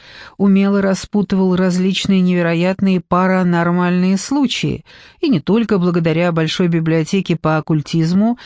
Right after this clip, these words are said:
и обширным знаниям в области неизведанного, но в первую очередь потому, что сам был невероятным паранормальным.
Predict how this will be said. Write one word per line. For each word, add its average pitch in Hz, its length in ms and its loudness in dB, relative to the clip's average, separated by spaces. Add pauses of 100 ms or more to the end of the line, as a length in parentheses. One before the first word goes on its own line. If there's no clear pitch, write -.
(260)
и 330 80 -2
обширным 214 480 0
знаниям 175 460 0
в 160 60 -2
области 175 420 -2
неизведанного, 180 800 0
но 269 160 0
в - 100 -10
первую 262 300 0
очередь 220 380 0
потому, 190 540 0 (280)
что - 240 -2
сам 233 340 0
был 196 140 0
невероятным 196 1000 0 (120)
паранормальным. 190 1080 0